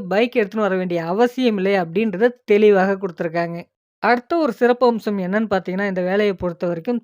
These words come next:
தங்குவதற்கான இடம் நமக்கு ஃப்ரீயா ப்ரொவைட் பண்றாங்க. அதனால வெளியூர்கள்ல இருந்து இங்க வந்து வேலை செய்ய விரும்புறவங்க, நீங்க தங்குவதற்கான இடத்தை பத்தி எந்த விதமான யோசனையும் பண்ணாம இந்த வேலையை நீங்க பயன்படுத்திக்கலாம். சம்பளம் எப்படி இருக்க போகுது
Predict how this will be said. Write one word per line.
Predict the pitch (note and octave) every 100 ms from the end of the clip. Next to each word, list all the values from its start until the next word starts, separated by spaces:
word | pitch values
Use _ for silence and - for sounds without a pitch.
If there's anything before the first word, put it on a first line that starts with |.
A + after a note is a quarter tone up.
| -
தங்குவதற்கான | G#3+ C4+ E4 E4 D4 B3 A3
இடம் | F#3+ A3
நமக்கு | A3+ G3 F3
ஃப்ரீயா | A3+ - A3+ A3+
ப்ரொவைட் | A3 F#3+ G3 F#3+
பண்றாங்க. | F#3+ E3+ E3 D#3+ E3 _ _ -
அதனால | F#3+ G#3+ A3+ C4
வெளியூர்கள்ல | B3 B3+ C#4+ B3 A3+
இருந்து | G#3+ A#3
இங்க | G#3+
வந்து | G#3 G3
வேலை | G3+ A3+
செய்ய | A#3 G3
விரும்புறவங்க, | F#3+ A3+ A3 F#3+ E3 F#3+ B3+ -
நீங்க | G#3 G3+ A3+
தங்குவதற்கான | G#3+ A3 C4+ C#4 B3 A3 G3+
இடத்தை | G3 G#3+
பத்தி | F#3+ F#3 A3
எந்த | G3 G#3+
விதமான | G3+ G3+ G3
யோசனையும் | F#3 G3 G#3+ G#3 A3
பண்ணாம | G3 F3 F3+ E3 A#3 E4 _ _ _ -
இந்த | G3+
வேலையை | G3 A#3 B3
நீங்க | G#3 F#3+ A3+
பயன்படுத்திக்கலாம். | - F#3 F3+ F3 E3 E3+ D#3+ E3+ E3 - _ _ _ _ -
சம்பளம் | A#3+ C#4 E4+ D#4
எப்படி | A3+ G3
இருக்க | G3+ F3+
போகுது | E3+ F3 E3+